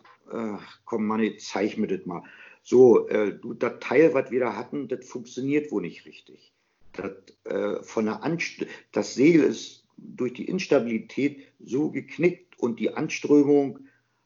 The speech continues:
die haut da wohl nicht richtig hin. Er hatte nämlich noch sein richtiges, äh, Surfsegel geholt, das haben wir auf meinem Brett drauf gemacht. Danach ist man auch vorwärts gekommen. Also das lag wohl ein bisschen an meiner Ausrüstung und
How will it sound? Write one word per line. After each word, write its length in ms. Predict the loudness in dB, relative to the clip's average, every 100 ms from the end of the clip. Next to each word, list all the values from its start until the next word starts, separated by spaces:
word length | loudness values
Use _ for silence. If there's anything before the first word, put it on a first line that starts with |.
| -20 -16 -8
die 120 | -2
haut 220 | 0 0
da 120 | 0
wohl 100 | 0
nicht 180 | -4 -4
richtig 320 | -8 -8 -8
hin. 160 | -2 -2
Er 120 | 0
hatte 200 | -2 0
nämlich 300 | 0 -2 -6 -6
noch 200 | -6 -8 -20 _
sein 280 | -2 -2 0
richtiges, 580 | -2 2 0 0 -8 -2
äh, 420 | 0 2 0 -2 -10 -14 -14
Surfsegel 600 | -4 -2 -2 -2 0 0
geholt, 280 | 0 0 0
das 120 | -2
haben 160 | -2 -4
wir 60 |
auf 60 | -2
meinem 260 | 0 -2 -2
Brett 200 | -6 0
drauf 160 | 0
gemacht. 320 | 0 -4 -6 -8 _ _ _ _
Danach 240 | -6 -6
ist 160 | -8 -6
man 100 | -4 -4
auch 80 | -2
vorwärts 380 | 2 2 2
gekommen. 420 | -8 -14 -16 -18 _ _ _ _ -20 -20 -20 -20 -20 -12
Also 200 | -8 -4
das 220 | -6 -4
lag 260 | -4 -2 -4
wohl 260 | -6 -10 -14
ein 500 | -18 -16 -12 -12 -8 4
bisschen 300 | 6 6 4
an 140 | 4
meiner 180 | 8 8
Ausrüstung 800 | 8 6 0 -6 -2 -4 -4 -10 -18 -20 -20 -20 -20 -20 _ _ _ _
und 320 | -8 -8 -10